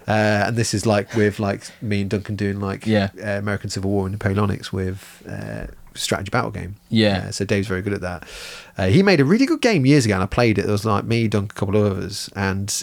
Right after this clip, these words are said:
Speaker 1: he, it was a Vietnam game he made, and you, you start off with victory points. So you, like, have, like, a hundred victory points, and the idea is you try to spend as little of those as possible.
Speaker 2: Yeah.
Speaker 1: And at the end of the game, there's, like, a,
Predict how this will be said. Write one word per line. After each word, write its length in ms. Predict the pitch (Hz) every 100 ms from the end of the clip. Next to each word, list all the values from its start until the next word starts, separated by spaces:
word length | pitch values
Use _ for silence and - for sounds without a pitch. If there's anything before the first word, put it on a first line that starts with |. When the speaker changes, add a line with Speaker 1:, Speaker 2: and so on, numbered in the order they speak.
| -
Speaker 1:
he, 340 | 107 104 -
it 60 | 110
was 140 | 101
a 60 | 104
Vietnam 360 | 165 127 101
game 200 | 101 95
he 80 | 98
made, 320 | 98 85 107 - _ _ _ _ -
and 300 | 95 95 98 - _ _
you, 440 | 131 113 127 123 131 _ -
you 120 | 123
start 460 | - - 175 156 -
off 180 | 107 -
with 100 | 98
victory 300 | 123 - 92
points. 480 | 92 80 - - - _ - - -
So 120 | -
you, 40 | 95
like, 140 | 92
have, 120 | 98
like, 140 | 95 95
a 60 |
hundred 360 | 101 - 101 95
victory 280 | 104 - 85
points, 420 | 82 85 - -
and 140 | 104
the 100 | 98
idea 320 | 117 117 110 98
is 260 | 95 -
you 320 | 110 104 104 -
try 280 | - 117 104
to 100 | -
spend 320 | - 107 101
as 140 | 98 104
little 300 | 104 - 101
of 80 | 98
those 200 | 98 98
as 80 |
possible. 560 | - 107 - - - 98 - 104
Speaker 2:
Yeah. 260 | 104 92
Speaker 1:
And 100 | 104
at 60 | 101
the 100 | 107
end 100 | 117
of 40 | 104
the 80 |
game, 240 | 107 98 95
there's, 160 | 92
like, 220 | 95 - 104
a, 400 | 98 - -